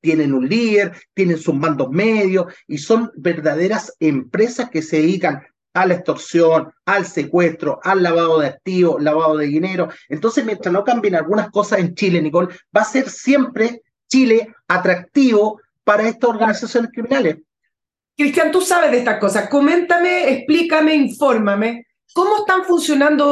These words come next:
Speaker 2: hoy o qué elementos tiene hoy? Ya vamos a hablar de la, la, la, las reformas, pero ¿qué elementos tiene hoy la P D I, las policías,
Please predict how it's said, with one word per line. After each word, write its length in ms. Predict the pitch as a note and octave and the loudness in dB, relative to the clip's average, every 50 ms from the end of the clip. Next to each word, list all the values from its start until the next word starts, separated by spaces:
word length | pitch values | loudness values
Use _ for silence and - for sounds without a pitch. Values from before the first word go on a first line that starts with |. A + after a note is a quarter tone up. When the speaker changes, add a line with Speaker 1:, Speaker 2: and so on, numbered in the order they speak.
| C4 | 4
Speaker 2:
hoy 360 | A3 G3+ F#3 F#3 G3 - - _ | 2 2 2 0 -2 -6 -8 _
o 180 | - A3+ G#3+ - | -2 -2 -2 0
qué 120 | - E4 | 0 0
elementos 500 | F4 E4 D#4+ D4 D#4+ E4 D#4 D#4+ D4 - | 2 2 2 2 0 0 0 -2 -4 -2
tiene 260 | - D4 C#4+ C#4+ C4+ | 0 0 2 2 2
hoy? 320 | C4+ C4+ B3 G#3+ G#3 A3 G#3+ C4+ B3+ | 2 2 2 2 0 0 -2 -4 -2
Ya 100 | - D#4 | 0 2
vamos 240 | D#4+ D#4+ D#4+ D#4+ D#4 | 2 2 2 4 2
a 20 | D4 | 2
hablar 300 | C#4+ C#4 C4 C#4 C#4+ C#4+ | 2 2 0 0 -2 -2
de 120 | C#4+ C4+ C4 | -2 -4 -2
la, 420 | A#3+ A3+ A3 G#3+ G#3+ G#3+ - - _ _ _ | -2 -4 -4 -4 -6 -10 -14 -18 _ _ _
la, 280 | - F#3+ F#3+ F3+ - - | -6 -4 -4 -4 -2 -2
la, 320 | F#3 F#3+ F3+ F3+ F3+ F3+ - | -2 0 0 0 -2 -2 -2
las 180 | F#3+ F#3+ F3+ F#3+ | -2 -2 0 -2
reformas, 440 | G3 G3+ - C4+ B3 F#3+ F#3 F#3 F#3 | -2 -2 0 0 0 0 0 -2 -2
pero 200 | G#3+ F#3 F#3 F#3 - - - - - _ - | -2 -4 -4 -6 -8 -16 -20 -20 -20 _ -2
¿qué 140 | - D#4+ | 0 2
elementos 440 | F4 F#4 F4+ D#4+ D#4+ D#4+ D#4 E4 D#4 | 4 4 4 2 2 2 0 0 -2
tiene 220 | D#4 D4 C4+ B3+ B3+ | 0 0 2 2 2
hoy 160 | B3+ C4+ C#4 | 2 2 2
la 160 | C4+ B3 - | 0 0 0
P 100 | A#3 A3 | 0 0
D 140 | G#3 G#3 G#3 | 2 2 2
I, 140 | A#3+ C#4 C#4+ | 2 2 0
las 160 | C4+ A#3+ - | 0 0 0
policías, 580 | A#3+ A3 G#3+ G3 F#3+ - B3 B3 C4 C4+ D4 | -2 -2 0 -2 -4 -4 -2 -2 -2 -2 -2